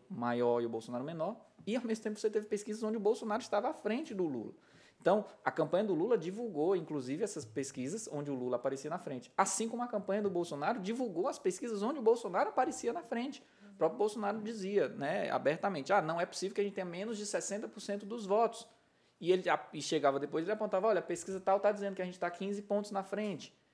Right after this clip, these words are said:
Então, houve isso. Se a gente for olhar estados, houve estados onde as pesquisas de véspera deram candidatos do Bolsonaro com votações menores do que eles realmente tiveram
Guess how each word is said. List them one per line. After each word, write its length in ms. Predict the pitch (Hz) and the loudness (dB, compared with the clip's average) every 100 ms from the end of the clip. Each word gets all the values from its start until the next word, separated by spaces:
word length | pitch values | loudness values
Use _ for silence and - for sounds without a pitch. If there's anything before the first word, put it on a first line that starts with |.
| _ _ - | _ _ -16
Então, 400 | 143 165 214 - - _ _ - | -2 0 0 -4 -18 _ _ 0
houve 360 | 160 233 170 113 | 2 2 0 -4
isso. 100 | - | -2
Se 80 | |
a 40 | 151 | -2
gente 120 | 185 | 0
for 80 | 202 | 2
olhar 180 | 180 156 | 4 4
estados, 600 | 143 - 202 202 - - _ - | 0 2 4 4 -2 -14 _ 6
houve 320 | 202 190 156 | 10 10 8
estados 400 | 156 - 123 123 | 0 4 6 6
onde 180 | 131 135 | 2 0
as 80 | 135 | 0
pesquisas 480 | 147 131 151 156 165 | -2 -4 -4 -2 -2
de 80 | |
véspera 420 | 160 131 117 - 117 | 2 4 4 0 0
deram 320 | 131 160 185 | 6 6 6
candidatos 520 | 185 170 156 131 131 | -2 0 4 4 2
do 80 | 143 | 4
Bolsonaro 560 | 147 151 160 139 117 - - _ _ _ - | 4 4 2 2 2 -4 -18 _ _ _ -2
com 160 | 254 | 2
votações 540 | 196 175 170 151 131 120 | 6 4 4 0 -4 -4
menores 540 | 147 185 165 208 233 | -4 0 4 4 2
do 100 | 214 | -4
que 100 | 208 | 0
eles 200 | 175 160 | 0 0
realmente 340 | 147 135 135 | -2 -4 -8
tiveram 400 | - 190 127 123 | -8 0 2 2